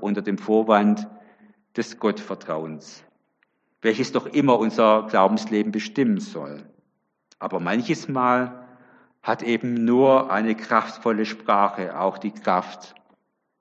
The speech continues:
wirklich unsere tiefsten Ängste zum Ausdruck zu bringen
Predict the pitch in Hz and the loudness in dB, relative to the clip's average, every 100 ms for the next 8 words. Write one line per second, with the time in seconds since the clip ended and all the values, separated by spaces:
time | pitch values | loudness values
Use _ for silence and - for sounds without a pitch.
0 | _ _ 117 113 113 104 101 - 104 - | _ _ -4 -2 -4 -6 -6 -8 -8 -4
1 | 120 - - 104 98 98 - 107 - 107 | -4 -4 -6 -6 -4 -6 -8 -10 -6 -4
2 | 92 101 - - 87 - - 92 - 82 | -2 -6 -8 -12 -16 -16 -16 -14 -10 -10
3 | 85 90 | -8 -10